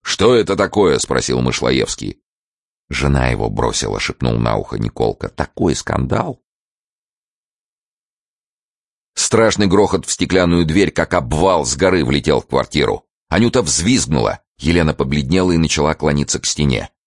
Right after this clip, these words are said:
Грохот был так чудовищен, страшен, нелеп,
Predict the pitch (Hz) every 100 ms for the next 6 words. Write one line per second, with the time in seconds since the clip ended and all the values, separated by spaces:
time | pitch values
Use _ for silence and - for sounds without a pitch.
0 | _ _ _ _ _ _ _ 127 170 117
1 | - 104 90 104 85 101 - - 98 92
2 | 117 87 - 62 58 - 92 101 85 71
3 | 65 76 90 101 110